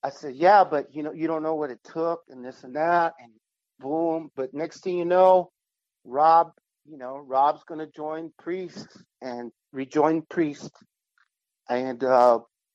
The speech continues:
he said, "Hey, I, I just need, you know, I, I need a little bit of a s-, you know, I need to feel comfortable because I do my vo-, I like doing my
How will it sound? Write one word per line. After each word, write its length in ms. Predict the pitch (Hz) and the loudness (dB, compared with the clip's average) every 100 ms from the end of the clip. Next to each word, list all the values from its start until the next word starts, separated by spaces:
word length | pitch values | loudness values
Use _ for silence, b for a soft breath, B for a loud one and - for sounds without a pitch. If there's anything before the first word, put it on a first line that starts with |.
| _ _ _ | _ _ _
he 140 | - 170 | -12 -6
said, 340 | - 165 147 | -2 0 0
"Hey, 320 | 139 165 160 - _ _ _ _ _ _ - | -2 -2 -2 -6 _ _ _ _ _ _ 2
I, 100 | 143 143 | 2 4
I 120 | 143 | -2
just 220 | 151 185 185 | -2 -12 -16
need, 180 | 160 135 _ _ _ _ | -18 -20 _ _ _ _
you 140 | 143 | -16
know, 140 | 139 139 | -8 -4
I, 240 | 143 139 | -4 -4
I 40 | 147 | -6
need 180 | 196 | -6
a 40 | 175 | -6
little 220 | 165 165 | -8 -8
bit 180 | 160 151 | -10 -10
of 160 | 123 | -10
a 40 | 107 | -14
s-, 240 | _ - _ _ _ _ _ - | _ -20 _ _ _ _ _ -14
you 120 | 170 | -10
know, 80 | 131 | -2
I 120 | 139 | -2
need 140 | 190 220 | -2 -6
to 80 | - | -4
feel 180 | 156 | -4
comfortable 760 | - - 160 160 - 139 113 117 | -4 2 2 2 -12 -10 -10 -10
because 400 | 135 - 135 - - | -14 -8 -8 -8 -12
I 80 | 135 | -10
do 200 | 165 180 | -8 -8
my 160 | 170 143 | -8 -8
vo-, 160 | 135 135 | -8 -6
I 60 | |
like 260 | 139 151 - | -4 -4 -6
doing 240 | 156 151 | -12 -10
my 140 | 135 | -10